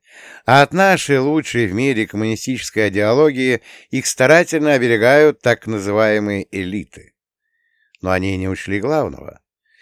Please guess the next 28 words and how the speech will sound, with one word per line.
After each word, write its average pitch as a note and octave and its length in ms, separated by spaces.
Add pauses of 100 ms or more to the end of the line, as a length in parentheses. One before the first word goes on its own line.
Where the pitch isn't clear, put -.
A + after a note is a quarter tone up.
(220)
Даже C#3+ 420
совершенно D#3 680
аполитичная C3+ 920
песня F#2 600 (280)
из A2+ 180 (100)
уст C3 300
гражданина G#2+ 760
С - 60
С - 140
С - 40
Р D3 300
или F2 220
Кореи A2+ 560 (320)
уже A#2+ 520
работает F2 580
на E2 100
нас. - 380 (480)
Не G2+ 160
только G2+ 340
материально, D3+ 760 (200)
но F#2+ 180
и F2 120
политически. - 840 (960)
Разве G2+ 380
можно C#3 380
искренне G2+ 640
ненавидеть G2+ 560
страну G#2+ 520